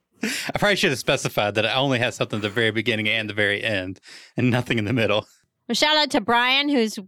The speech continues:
Speaker 2: with us but hiding tonight. He's our moderator and decided not to do the beginning and ending. But Brian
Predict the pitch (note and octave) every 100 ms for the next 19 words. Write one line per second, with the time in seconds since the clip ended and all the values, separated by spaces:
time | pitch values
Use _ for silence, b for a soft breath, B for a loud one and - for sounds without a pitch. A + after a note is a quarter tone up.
0 | - A3 A#3 A3+ A#3+ - G3 G3 G#3 G#3
1 | G#3+ G#3+ A#3 G3+ G3+ G3+ G#3 G#3+ G3+ F#3+
2 | F#3 F#3+ - F#3+ F3 F3+ F3 F3 F3 F3+
3 | E3 F3+ F#3+ F#3+ F3 F3 F#3 B3 E4+ -
4 | B3+ A3+ A3 G#3 F#3 F3+ F3 E3+ D#3 D3+
5 | D3+ D#3 F3 F3 E3 - - F#3+ F#3 F3
6 | E3+ E3+